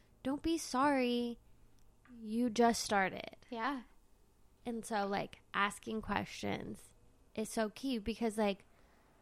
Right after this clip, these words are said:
Speaker 1: if you don't ask questions, then you're just gonna be like, "Well, what am I doing?"
Speaker 2: Yeah. But, and it, like,
Speaker 1: And stress yourself out and
Speaker 2: that you're not doing it well enough, good
Speaker 1: Mm-hmm.
Speaker 2: enough, right?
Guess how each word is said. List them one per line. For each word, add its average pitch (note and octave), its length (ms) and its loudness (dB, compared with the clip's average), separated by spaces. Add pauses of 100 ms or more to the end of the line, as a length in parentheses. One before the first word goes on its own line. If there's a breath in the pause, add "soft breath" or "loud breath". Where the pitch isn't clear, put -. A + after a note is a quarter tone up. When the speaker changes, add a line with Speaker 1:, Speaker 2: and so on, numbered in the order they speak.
(120 soft breath)
Speaker 1:
if B3 160 -6
you C4 80 4
don't C#4 180 4
ask A#3+ 180 -4
questions, G3+ 1040 -2
then A3 200 2
you're A3 140 2
just G#3+ 240 -2
gonna A3 200 -2
be G#3+ 140 0
like, G3 260 0 (100)
"Well, G3+ 300 -2
what G3+ 260 0
am G3+ 120 0
I F#3+ 120 0 (100)
doing?" G3 680 -2 (220)
Speaker 2:
Yeah. A#3+ 460 0 (540)
But, C#4 160 6
and D#4+ 260 4
it, D#4+ 140 0 (100)
like, B3+ 240 -2
Speaker 1:
And A#3+ 180 8
stress - 460 6
yourself A#3 500 4
out G3 480 10
and F#3+ 380 0
Speaker 2:
that F#3+ 100 2
you're A3 120 -2
not G#3 180 -8
doing G#3+ 300 -12
it - 160 -16 (360)
well G#3 280 -8
enough, G#3 400 -8
good G#3+ 240 0
Speaker 1:
Mm-hmm. G3+ 160 6
Speaker 2:
enough, G#3 340 2
right? G3+ 600 -2